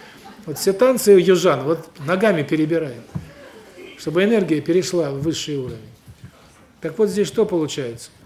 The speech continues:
Что такое алкоголь? Это есть источник наслаждения. Поэтому если проблемы с вожделением,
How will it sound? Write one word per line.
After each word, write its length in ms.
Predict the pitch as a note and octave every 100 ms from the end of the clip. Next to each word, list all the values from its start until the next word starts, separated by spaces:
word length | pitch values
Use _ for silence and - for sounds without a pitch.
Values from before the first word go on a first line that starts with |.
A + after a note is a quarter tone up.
| - - -
Что 160 | - G#3+
такое 260 | G#3 G#3+
алкоголь? 460 | F#3+ G3 F3+ D#3+ A2+ A2+ _ _
Это 160 | D3+ E3+
есть 340 | G3 G3 - -
источник 540 | D#3 - F#3+ - D#3+
наслаждения. 640 | F3 D3 F3+ E3+ G#3+ C#3 A2+ - _ _ _ _ _ _ _ _ _ _
Поэтому 300 | E3 D#3+ E3+
если 300 | E3 G3 F#3
проблемы 440 | - F3+ F3+ E3 D3
с 80 |
вожделением, 640 | E3 C#3 E3 G3+ A#3+ D3